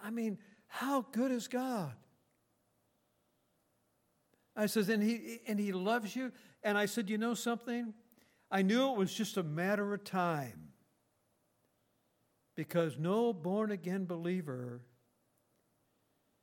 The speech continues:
can find peace in sin. You can sin, but you never find peace in it.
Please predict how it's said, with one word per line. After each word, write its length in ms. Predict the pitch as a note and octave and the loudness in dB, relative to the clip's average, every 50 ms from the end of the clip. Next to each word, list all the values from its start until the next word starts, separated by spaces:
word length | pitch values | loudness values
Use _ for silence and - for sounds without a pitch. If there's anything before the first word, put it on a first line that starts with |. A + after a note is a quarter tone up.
| _ _ _ _ _ _ _ _ - | _ _ _ _ _ _ _ _ -8
can 200 | - E3 D#3 D3 | -4 -4 -4 -4
find 400 | D#3 - E3+ E3 D#3+ D3+ B2+ - | -4 -2 -2 -2 -2 -4 -6 -8
peace 680 | - - F#3+ F3+ D3 B2+ A#2 - - - - - - _ _ _ _ _ _ _ _ _ - | -6 -4 -2 -2 -2 -4 -6 -10 -12 -14 -14 -18 -20 _ _ _ _ _ _ _ _ _ -10
in 160 | F3+ C#3 C3 | -8 -8 -8
sin. 300 | A#2+ - - D#3 C#3 A#2 G2 - C#2 C#2 - - _ _ _ _ _ _ _ _ _ _ _ _ _ _ _ _ _ _ _ _ _ _ _ _ _ _ _ _ _ _ _ _ _ _ - | -8 -6 -6 -4 -4 -6 -8 -14 -20 -20 -20 -20 _ _ _ _ _ _ _ _ _ _ _ _ _ _ _ _ _ _ _ _ _ _ _ _ _ _ _ _ _ _ _ _ _ _ -6
You 120 | F3 A3+ | -6 -6
can 180 | - C#4 A#3+ D3 | -4 -4 -6 -6
sin, 580 | - - - A3+ C4 A#3+ F3+ D3 C#3+ E3 D#3+ D3+ _ _ _ _ _ _ _ _ _ _ _ - | -2 0 2 2 2 2 0 -2 -6 -10 -12 -14 _ _ _ _ _ _ _ _ _ _ _ -8
but 200 | D#3 C#3+ - - | -8 -8 -6 -4
you 60 | F3 | -4
never 260 | D#3+ E3 E3+ D#3+ E3+ | -2 -2 -2 -2 -4
find 380 | E3 - F3 E3+ E3 E3 D#3 D#3 | -4 -2 0 0 0 0 -2 -6
peace 380 | - F#3+ A3 A#3 A3 - - | -8 -8 -8 -8 -10 -12 -12
in 60 | D3+ A#2+ | -14 -12
it. 180 | G2 D#2+ D2+ | -12 -14 -16